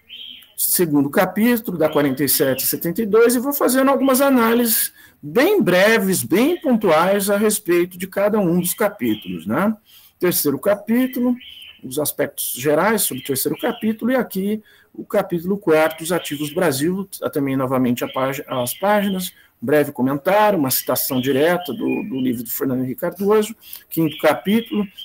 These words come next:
da página cento e dezoito a cento e quarenta e quatro,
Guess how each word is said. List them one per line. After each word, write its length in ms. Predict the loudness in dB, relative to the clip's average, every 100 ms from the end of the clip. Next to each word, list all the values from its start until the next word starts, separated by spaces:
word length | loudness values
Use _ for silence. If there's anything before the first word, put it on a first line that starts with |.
| -6
da 100 | 0
página 300 | 0 2 0
cento 260 | -2 -4
e 40 | -6
dezoito 360 | -2 -2 -2
a 40 | -4
cento 260 | -4 -4
e 20 | -4
quarenta 340 | -2 -2 -4
e 40 |
quatro, 500 | -2 0 0 0 -2